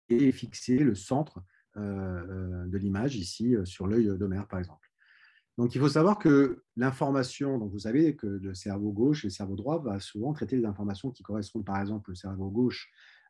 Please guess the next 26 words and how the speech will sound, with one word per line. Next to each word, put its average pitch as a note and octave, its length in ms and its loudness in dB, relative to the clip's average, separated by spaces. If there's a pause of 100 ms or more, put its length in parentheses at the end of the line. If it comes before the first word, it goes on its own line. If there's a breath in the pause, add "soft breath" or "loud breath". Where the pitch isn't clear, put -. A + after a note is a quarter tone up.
euh, - 40 -10
à F2+ 360 -8
la G2 60 -6
partie G#2 240 -6
du G2 120 -4
corps F#2+ 220 -6
droit C3 260 2
et F3 40 4
le C3 40 4
cerveau G2 260 -6
droit A2 200 -2
à - 20 0
la D3+ 40 -2
partie G2+ 220 -10
du F#2+ 80 -8
corps - 260 -4 (100)
gauche. - 440 -8 (580)
Dans B2+ 120 4
la D#3+ 120 8
vision, F3+ 680 4 (920)
il - 40 -16
ne - 20 -16
faut G#2 80 -10
pas G2 120 -6
se F2+ 80 -8
tromper, F3+ 480 2